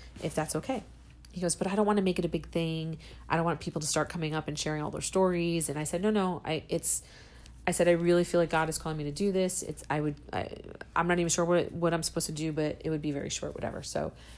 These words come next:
anyway, whatever exact words, I don't remember, but, um, he walks <laughs> away, and my husband's staring at me. "Ah, what are you talking about? Like, we can't do that." Like, so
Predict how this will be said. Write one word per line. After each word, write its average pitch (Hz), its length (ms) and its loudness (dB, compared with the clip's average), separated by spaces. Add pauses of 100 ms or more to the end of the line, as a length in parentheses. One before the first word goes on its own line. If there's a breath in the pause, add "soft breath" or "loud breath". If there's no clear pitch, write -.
(120 loud breath)
anyway, 170 260 4
whatever 185 440 6
exact 156 380 2
words, 151 280 0
I 147 120 -2
don't 151 140 -6
remember, 147 460 -6
but, 147 420 -4
um, 151 380 -8 (520 loud breath)
he 294 220 4
walks 208 420 4
<laughs> 185 120 -2
away, - 600 0
and 190 120 -2
my 160 120 4
husband's 180 420 0
staring 160 380 -2
at - 100 -6
me. 156 280 -6 (960 loud breath)
"Ah, - 260 -4
what 170 100 0
are 254 40 2
you 302 80 6
talking 190 360 -2
about? 165 240 -10
Like, 156 240 -14
we 208 140 0
can't - 180 -4
do - 120 -4
that." - 240 -14
Like, 160 200 -10 (280 loud breath)
so - 120 2